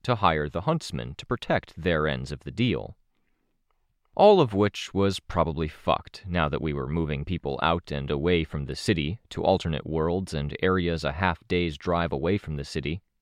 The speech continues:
Trophy Wife, Backwoods,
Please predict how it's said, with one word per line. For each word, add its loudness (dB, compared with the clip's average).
Trophy 6
Wife, 0
Backwoods, 0